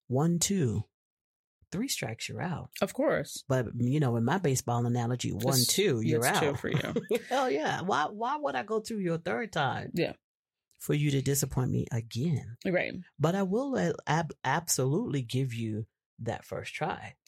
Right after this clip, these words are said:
Speaker 2: I will.
Speaker 1: You know what I'm saying?
Speaker 2: Yeah.
Speaker 1: I, I believe in that. Like, you know, because things happens. Things happen.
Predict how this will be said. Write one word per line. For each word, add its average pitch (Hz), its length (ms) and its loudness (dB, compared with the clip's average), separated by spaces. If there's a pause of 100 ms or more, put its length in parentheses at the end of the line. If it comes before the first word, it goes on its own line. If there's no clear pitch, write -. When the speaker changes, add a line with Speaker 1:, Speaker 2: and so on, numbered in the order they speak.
Speaker 2:
I 294 100 0
will. 190 220 -2
Speaker 1:
You 135 180 0
know 131 80 0
what 123 100 0
I'm 117 80 0
saying? 127 360 -2
Speaker 2:
Yeah. - 160 -2 (140)
Speaker 1:
I, 123 260 0
I 127 160 0
believe 123 380 -2
in 117 120 0
that. - 300 -8
Like, 92 480 -4 (380)
you 196 120 2
know, 196 80 -2
because 226 320 -4
things 269 320 -10
happens. 127 920 -8 (580)
Things 302 460 0 (200)
happen. 135 680 -6